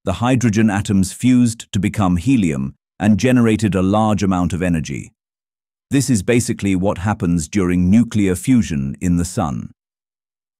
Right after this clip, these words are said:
Our successful demonstration of operational scenarios for future fusion machines like iter and demo,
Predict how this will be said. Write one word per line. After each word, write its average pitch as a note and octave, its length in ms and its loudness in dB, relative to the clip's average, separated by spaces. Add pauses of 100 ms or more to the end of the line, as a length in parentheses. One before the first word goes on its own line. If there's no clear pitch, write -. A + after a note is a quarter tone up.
Our D3 280 2
successful G#2+ 680 -2
demonstration G2 840 0
of E2 220 -4
operational A2 640 0
scenarios F#2+ 760 0
for G2 140 -4
future C3 420 0
fusion F#2+ 440 2
machines D#2+ 520 -2
like F2 320 -4
iter G2 560 -2
and E2+ 200 0
demo, E2 500 0